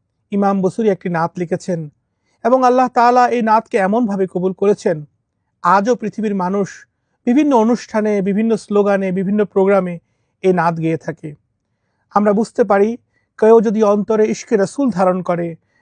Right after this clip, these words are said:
রসুল করিমের ভালোবাসা কেউ যদি অন্তরে ধারণ করে,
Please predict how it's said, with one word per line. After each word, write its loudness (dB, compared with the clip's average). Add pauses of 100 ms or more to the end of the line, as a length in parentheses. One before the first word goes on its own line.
(140)
রসুল 0
করিমের 0
ভালোবাসা 0
কেউ -2
যদি -2
অন্তরে -4
ধারণ -4
করে, -6